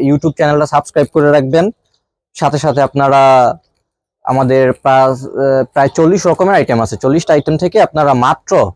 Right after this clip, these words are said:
পনেরো থেকে বিশ পিস ওড়না নিলে পেয়ে যাচ্ছেন পাইকারি দামে।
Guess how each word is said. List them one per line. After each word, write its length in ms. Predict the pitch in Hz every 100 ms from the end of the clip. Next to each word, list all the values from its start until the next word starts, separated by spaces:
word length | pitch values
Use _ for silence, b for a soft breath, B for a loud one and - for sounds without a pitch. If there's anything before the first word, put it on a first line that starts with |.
| _ _ _ _
পনেরো 260 | 165 185 220
থেকে 160 | 196
বিশ 240 | 151 175 -
পিস 280 | 185 170 -
ওড়না 220 | 180 190
নিলে 220 | 185 214
পেয়ে 180 | 202 156
যাচ্ছেন 240 | 175 - 170
পাইকারি 340 | 139 165 170
দামে। 320 | 165 165 202